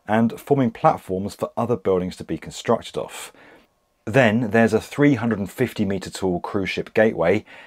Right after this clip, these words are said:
and a forty-six thousand seat fifa stadium in the sky directly above it. Eleven thousand tonnes of structural elements, including much of the stadium structure, are being assembled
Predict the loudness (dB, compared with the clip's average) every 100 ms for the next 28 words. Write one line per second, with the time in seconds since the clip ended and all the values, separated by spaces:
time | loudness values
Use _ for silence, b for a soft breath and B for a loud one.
0 | B 0 0 0 -4 -4 -4 -4 -4 -6
1 | -4 -6 -4 0 2 0 -4 -6 -6 -6
2 | -6 -6 -6 2 2 4 2 2 -4 -8
3 | -10 -2 2 4 2 0 -2 -2 -4 -6
4 | 0 0 0 -8 -12 -16 b b b b
5 | -4 0 2 2 0 -4 -4 -2 -2 -2
6 | -4 -2 0 0 -2 -2 -2 -2 2 2
7 | 2 -2 -6 -8 -6 -2 0 2 2 0
8 | -2 -6 -2 -2 -2 -4 0 -2 0 -2
9 | -2 B B B B 0 2 0 0 0
10 | 4 2